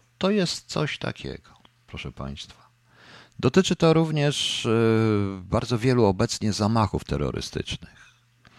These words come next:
tych islamskich, nieislamskich. Tak się dziwnie składa, że za kurestwo polityków, ich ego i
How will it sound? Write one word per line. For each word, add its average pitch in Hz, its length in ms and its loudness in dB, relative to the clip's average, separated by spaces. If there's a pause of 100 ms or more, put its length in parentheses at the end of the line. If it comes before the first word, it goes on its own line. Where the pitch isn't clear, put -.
(440)
tych - 260 -6
islamskich, 87 880 0
nieislamskich. 64 960 -4
Tak - 160 -2
się 117 120 -4
dziwnie 143 300 -2
składa, 80 760 0 (220)
że 80 440 -2 (800)
za 98 420 4 (460)
kurestwo 104 800 2 (580)
polityków, - 1000 -2 (960)
ich - 360 -2 (100)
ego 82 500 0 (1200)
i 95 180 2